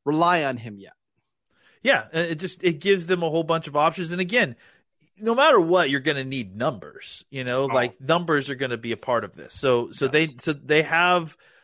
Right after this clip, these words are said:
Speaker 2: uh, uh, a good, solid number of defensive ends, and especially considering how much they rotate them in and out. Uh, but yeah, I, I, I do think that as far as, like, roles, they're not trying to rush Sam Williams into a, a,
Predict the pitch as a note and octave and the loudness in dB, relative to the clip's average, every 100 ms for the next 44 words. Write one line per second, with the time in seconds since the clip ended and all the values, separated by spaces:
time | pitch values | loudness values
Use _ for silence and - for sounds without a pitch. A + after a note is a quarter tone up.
0 | _ B2 C3 B2 - B2+ A#2+ - A2+ _ | _ 2 2 2 0 0 0 -2 -14 _
1 | _ - C3+ A#2 D3+ E3 C#3+ - - D#3 | _ -4 -4 0 2 4 2 -8 -4 0
2 | D#3+ D3+ C#3 A#2+ B2+ F3+ F3 D3+ B2+ A#2+ | 2 2 -2 -4 0 0 4 4 4 2
3 | A2 A2 A#2+ - A#2 A2+ G#2 A2 A2 A#2+ | -2 -6 -10 -8 -12 -12 -8 -8 -8 -10
4 | A#2+ - B2+ G#2 C3 D3 - C3 - B2 | -16 -10 -10 -10 -4 -4 -4 -10 -10 -8
5 | C3 A#2+ A2+ A#2 C3 - A2 A2 G#2+ A#2 | -4 -4 -4 -6 -6 -8 -8 -6 -6 -10
6 | A2 G#2+ G#2 G#2 G#2+ - _ _ _ - | -10 -12 -10 -6 -6 -6 _ _ _ -4
7 | B2 A#2 A2+ C3 - C#3+ B2 B2+ C#3 C#3+ | -2 -2 0 -2 0 0 0 0 -2 0
8 | D3+ D3+ C#3+ E3 E3+ E3+ C#3 C3+ C3 _ | 0 0 0 -2 -2 -4 -2 -4 -6 _
9 | C3 B2+ - D3+ C3+ A#2+ B2 A#2 A2 A2+ | -8 -8 0 2 4 2 -4 -6 -8 -4
10 | C#3 C3+ A#2+ G#2+ G2+ _ _ _ B2+ C3 | 0 2 0 -6 -14 _ _ _ -4 -2
11 | C3+ D3 C#3+ - - D3 C3+ C3 B2 - | 2 2 2 -2 -6 0 2 2 -4 -10
12 | B2 G#2+ A2 C3 B2 - B2+ A#2+ A2+ A#2 | -10 -8 0 0 0 -6 -4 -4 -4 -6
13 | A#2+ A2+ G#2+ A2+ G#2+ - A2+ A2 G2 A#2 | -4 -6 -10 -12 -14 -8 -6 -8 -6 -6
14 | - | -6